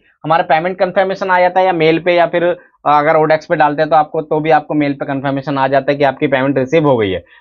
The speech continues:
इसके बाद हमें इसका जो बीएल है, बीएल के लिए आपको काउंटर पे जाना पड़ेगा। अगर ओरिजिनल बीएल है तो ये डॉक्यूमेंट जो भी हैं, इनके जो रिक्वायर्ड डॉक्यूमेंट्स होते हैं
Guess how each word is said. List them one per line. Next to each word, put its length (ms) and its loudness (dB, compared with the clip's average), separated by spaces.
इसके 240 0
बाद 180 0
हमें 440 -2
इसका 260 -2
जो 200 2
बीएल 360 2
है, 100 2
बीएल 260 -2
के 80 -4
लिए 100 0
आपको 200 -4
काउंटर 300 -2
पे 120 -4
जाना 200 -2
पड़ेगा। 280 0
अगर 160 2
ओरिजिनल 380 0
बीएल 280 2
है 80 0
तो 120 4
ये 80 4
डॉक्यूमेंट 460 0
जो 160 0
भी 160 0
हैं, 180 0
इनके 220 -2
जो 200 2
रिक्वायर्ड 380 0
डॉक्यूमेंट्स 400 0
होते 180 -4
हैं 140 -6